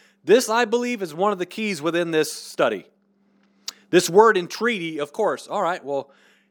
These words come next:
the Lord was moved by entreaty. For what? The purchasing of the threshing floor, which we already talked about,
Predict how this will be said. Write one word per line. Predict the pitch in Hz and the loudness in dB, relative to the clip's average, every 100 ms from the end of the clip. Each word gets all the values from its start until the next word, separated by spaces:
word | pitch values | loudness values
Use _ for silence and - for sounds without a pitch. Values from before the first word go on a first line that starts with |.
| - | -8
the | 147 | 0
Lord | 175 165 | 0 0
was | 143 - - | -4 -8 -16
moved | - 147 202 254 185 170 190 185 - | -14 -4 0 0 0 -2 -4 -8 -12
by | 151 165 165 | -2 0 0
entreaty. | 151 160 - 226 262 127 76 _ _ | -4 -10 -8 -4 -4 -6 -12 _ _
For | - 165 170 | -4 0 2
what? | 196 202 - | 4 2 0
The | 131 | -6
purchasing | - 185 185 208 - 220 214 | 2 4 4 0 -6 -4 -2
of | 185 | -4
the | 226 | -4
threshing | - 208 202 214 190 | 0 0 0 -4 -6
floor, | 185 196 | 0 0
which | 151 131 127 | 0 -4 -2
we | 120 | 0
already | 120 190 214 | 2 0 0
talked | 226 202 | -2 -2
about, | 160 160 180 196 | -4 0 0 -4